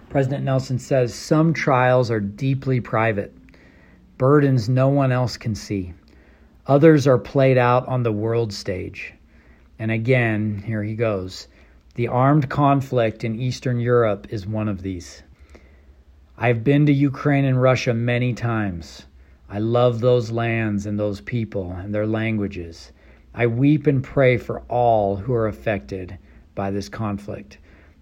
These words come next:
As a church, we're doing all we can to help those who are suffering and struggling to survive. We invite everyone to continue to fast and pray for all the people being hurt by this calamity. Any war is horrifying.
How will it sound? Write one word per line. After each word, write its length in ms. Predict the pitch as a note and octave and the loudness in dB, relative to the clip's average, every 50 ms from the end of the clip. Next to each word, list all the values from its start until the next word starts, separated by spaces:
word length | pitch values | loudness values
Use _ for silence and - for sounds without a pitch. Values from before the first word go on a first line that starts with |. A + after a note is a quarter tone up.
| - | -4
As 160 | B2+ B2 A#2 B2+ | -2 -2 0 0
a 60 | A#2+ | -2
church, 460 | - - - D#3+ D3 D3 C3+ - - | -2 2 4 4 4 4 2 -2 -2
we're 120 | C3+ C3+ | -2 0
doing 320 | B2+ A#2+ C3 B2+ B2 A#2+ A2+ | 0 0 0 0 0 -2 -4
all 320 | - - B2 B2 B2+ B2+ | -2 0 2 4 4 2
we 140 | B2 C3 B2+ | 2 0 -2
can 380 | B2+ - - C3 B2+ A#2+ A#2 A2+ | -4 -6 -6 -6 -4 -4 -4 -6
to 140 | G#2+ A#2 G#2+ | -6 -6 -6
help 320 | F#2+ G#2 A#2 A#2+ A#2 - | -4 -2 -2 -2 -2 -2
those 300 | - A#2 A2+ A2 G#2 - | -2 -2 -2 -2 -2 -4
who 100 | - A#2 | -6 -4
are 100 | A2 G2 | -4 -4
suffering 800 | - - - - B2 A2+ - - B2 B2 B2 B2 B2 B2+ B2+ C3 - - - - - - - - | -6 -8 -6 -4 -4 -4 -4 -6 -6 -4 -4 -2 -2 -4 -4 -6 -8 -20 -20 -20 -20 -20 -18 -10
and 180 | - G#2+ G#2+ G2 | -8 -6 -6 -6
struggling 600 | - - - - B2+ A#2+ A#2+ A#2 A#2+ A#2 A2+ G#2 | -6 -8 -4 0 0 0 0 0 -2 -2 -2 -4
to 120 | - - G#2 | -6 -8 -10
survive. 600 | - - G#2+ F#2 G2+ G#2 G#2+ G#2 G2 F#2+ F#2 - - - - - - | -8 -8 -6 -4 -2 -2 -2 -2 -2 -4 -8 -12 -20 -20 -20 -14 -6
We 160 | - C#3 C#3 | -2 0 2
invite 400 | C3 C3 B2 C3 B2+ B2+ B2+ B2+ - | 2 2 4 4 4 4 2 0 0
everyone 520 | C3+ C3+ B2+ D3 C3+ C3 C3 B2+ B2 A2+ | 0 0 2 2 0 2 2 0 0 -2
to 120 | - B2 G#2+ | -4 -6 -6
continue 520 | - C3 A#2 G2+ - - C#3 C3+ C3+ B2+ | -4 -6 -6 -6 -4 -2 -2 0 0 -2
to 160 | - - A2+ | -2 -4 -8
fast 500 | - - - A2+ A2+ A2+ A#2 G#2 - - | -8 -4 -4 -2 0 0 -2 -4 -6 -6
and 160 | A2+ G2+ G2+ | -6 -6 -6
pray 520 | - - - B2 A2+ G#2+ G2+ F#2+ F2+ E2+ - - - - - _ | -6 -4 -2 0 0 0 0 -2 -4 -8 -10 -16 -20 -20 -20 _
for 200 | - - - - - | -10 -8 -8 -6 -2
all 300 | - C3 C3 C3+ C#3+ C#3 | 2 6 6 6 6 6
the 100 | C3 C3 | 4 0
people 420 | - - C3 C3 B2 A2+ B2 A2+ A2 | -2 -2 -2 -2 -2 -2 -4 -4 -4
being 260 | G#2 A#2 A2 A2 G#2 | -2 -2 -2 -2 -4
hurt 380 | F#2 F2 - B2+ A#2 G#2 G2+ | -6 -4 -2 -2 -2 -2 -4
by 140 | - A2 G#2+ G2+ | -6 -8 -6 -6
this 200 | G#2 G2+ - - | -6 -8 -8 -8
calamity. 640 | - G#2+ G#2+ G#2 G2 G2 G2 G2 E2+ E2 E2 F2+ - _ - - - - - - - - _ - | -10 -6 -6 -4 -4 -4 -4 -6 -8 -10 -12 -16 -18 _ -20 -20 -20 -20 -20 -20 -20 -20 _ -8
Any 300 | - C3+ D3 D#3+ E3 D#3+ | -2 0 4 4 4 4
war 340 | D3 C3 C3+ C#3 C#3 C#3 C3+ | 4 4 4 4 4 4 4
is 120 | C3 A#2 - | 2 0 -2
horrifying. 840 | - - C#3 C#3 C#3 C3+ B2+ A#2+ - A#2 G2+ F#2 F#2+ F#2 F#2+ G2 | -6 -2 0 2 2 2 2 0 -2 -8 -8 -8 -10 -14 -14 -16